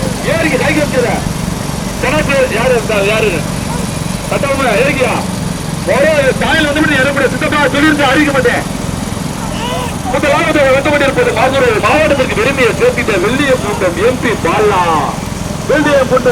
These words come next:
எம் பி பாலா கிட்டாக்குளம் அழகர் மலையாத்துறை சேது ஒடாங்கி கிட்டாக்குளம் இணைந்து முதலாவதாக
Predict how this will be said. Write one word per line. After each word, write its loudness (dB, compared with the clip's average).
எம் 0
பி -2
பாலா 2
கிட்டாக்குளம் 0
அழகர் 2
மலையாத்துறை 2
சேது 2
ஒடாங்கி 0
கிட்டாக்குளம் 0
இணைந்து 2
முதலாவதாக 2